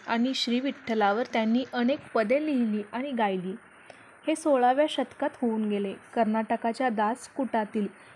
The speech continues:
एक महत्त्वपूर्ण भक्त कवी पुरंदरदासानंतर हेच विशेष लोकप्रिय आहेत. धारवाड जिल्ह्यातल्या वाड या गावी यांचा जन्म झाला.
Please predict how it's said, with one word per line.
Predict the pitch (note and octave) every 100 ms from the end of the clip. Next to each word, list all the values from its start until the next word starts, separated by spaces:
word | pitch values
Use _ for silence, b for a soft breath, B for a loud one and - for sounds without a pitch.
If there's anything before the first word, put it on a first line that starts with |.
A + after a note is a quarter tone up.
| - -
एक | C4+ C#4
महत्त्वपूर्ण | C4 B3+ C4+ C#4+ C#4+ D4+ D4+ E4
भक्त | B3+ C4 - D#4+
कवी | C4+ G#3 G3+ - -
पुरंदरदासानंतर | A#3+ A#3 A#3+ C4 C4+ A#3+ A3 B3 A#3 A#3 A3+ C4+
हेच | A3+ C4+ D4+
विशेष | A#3 A#3 - D#4 -
लोकप्रिय | A3 G#3 G#3 G#3 G3+
आहेत. | G3 G3 F#3+ - B B B B B - -
धारवाड | B3 B3 A#3+ C#4 D4+
जिल्ह्यातल्या | C#4 B3 A#3+ A#3 B3 C#4+
वाड | A3+ A3+ C4
या | D4+ C#4
गावी | B3 A#3 B3+
यांचा | C4 A#3+ D4
जन्म | C4 A#3 G#3+
झाला. | G#3+ G3+ F#3+